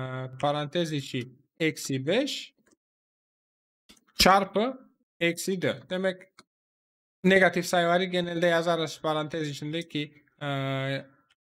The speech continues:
lazım olmasın yazalım iki tane işaret yan yana. Yani burada eksi beş çarpı eksi dört. Demek burada ilk işleriz, e,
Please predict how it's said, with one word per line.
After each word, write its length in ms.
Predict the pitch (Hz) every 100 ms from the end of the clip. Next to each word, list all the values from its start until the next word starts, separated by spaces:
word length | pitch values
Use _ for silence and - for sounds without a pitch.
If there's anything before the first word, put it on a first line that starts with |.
| -
lazım 260 | 147 143 143
olmasın 280 | 139 139 135
yazalım 340 | 131 135 131
iki 160 | 127 135
tane 240 | 131 127
işaret 400 | 120 127 127 131
yan 120 | 113
yana. 180 | 107 - _ _ _
Yani 180 | 180 170
burada 260 | 170 165 160 - - - 175
eksi 400 | 170 - 147 151
beş 380 | 165 - - _ _ _ _ -
çarpı 500 | 147 135 135 143 135 _ _
eksi 420 | 147 135 - 143
dört. 380 | 127 - - - _ _ _ -
Demek 300 | 214 220 208
burada 220 | 311 269
ilk 220 | 277 294
işleriz, 680 | 269 262 285 285 302 294 - _ _ _
e, 100 | 220